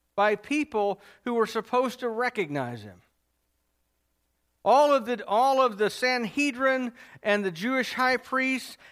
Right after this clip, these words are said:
and the leaders of Jesus' own day all said, "No, we will not have this man be king over us. We will not have this man as Messiah.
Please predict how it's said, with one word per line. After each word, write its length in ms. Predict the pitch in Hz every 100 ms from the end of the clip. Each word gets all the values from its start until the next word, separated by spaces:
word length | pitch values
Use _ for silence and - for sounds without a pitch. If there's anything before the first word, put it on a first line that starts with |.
| -
and 160 | 202 202
the 60 |
leaders 520 | 196 240 262 262 254
of 140 | 202 170
Jesus' 480 | 185 254 226 254 247
own 260 | 247 233
day 240 | 233 233 226
all 400 | - 226 277 269
said, 360 | - 240 208
"No, 960 | 202 214 240 269 285 294 277 214 123 113
we 160 | 165 202
will 140 | 202
not 260 | 214 240 214
have 280 | 214 196 175
this 200 | 180 175
man 320 | 165 156 139
be 140 | 139
king 280 | 135 151 127
over 300 | 123 113 113
us. 360 | 107 - - _ _ _ _ _ _ _ _ _ _ _ _ _
We 140 | 190
will 160 | 240 233
not 260 | 240 277 247
have 300 | 233 226 190
this 220 | 220 -
man 280 | 214 196 190
as 180 | 180
Messiah. 720 | 156 160 - 196 185 143 117